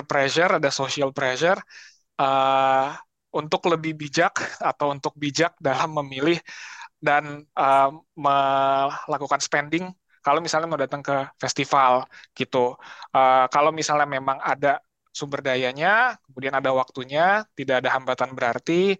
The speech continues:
eh, dan masih masuk akal untuk cash flow, eh, silakan gitu. Cuman kalau misalnya dirasa ada beberapa constraint yang mungkin signifikan,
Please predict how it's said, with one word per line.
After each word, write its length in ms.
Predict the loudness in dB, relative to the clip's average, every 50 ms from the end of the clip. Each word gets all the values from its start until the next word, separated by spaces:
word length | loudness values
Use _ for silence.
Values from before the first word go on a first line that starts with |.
| _ -20 -20 -20 -20 -20 -20 -20 -18 _ -2
eh, 460 | 0 2 4 4 4 4 4 4 2
dan 140 | 2 0 -2 -2
masih 240 | -4 -4 -4 -2
masuk 220 | -4 -4 -2 0 -2
akal 220 | 0 0 0 -2 -2
untuk 160 | -4 -8 -6
cash 240 | -6 -6 -6 -6 -2
flow, 400 | 2 4 6 6 6 6 4 4 0 -6 -8 -14 -18 -18 -18 -18 -10 -2 0
eh, 240 | 2 2 4 2 2
silakan 540 | 0 0 0 0 2 2 2 0 0 -2 -8 _ _ _ _ _ -20 -18
gitu. 240 | -12 -12 -12 -12 -12 -18 -20 -20 -12
Cuman 240 | -4 -2 -2 0 2
kalau 160 | 2 2 2
misalnya 480 | 2 0 0 2 2 4 4 4 2 2 0
dirasa 560 | -2 -2 0 0 0 0 2 2 2 2 0 -4 -16 _ _ -4
ada 480 | -4 0 2 4 4 6 6 4 4 0 _ _ _ _ _
beberapa 600 | -6 -6 -2 0 0 0 0 0 0 0 0 0 -2
constraint 640 | -4 -4 -4 -6 -2 0 2 2 2 0 -2 -6 -14 -8
yang 400 | -4 -2 -2 -2 -4 -6 -14 -14
mungkin 360 | -14 -14 -12 -8 -6 -4 -4
signifikan, 680 | -4 -4 -6 -6 -10 -10 -10 -8 -2 0 0 0 0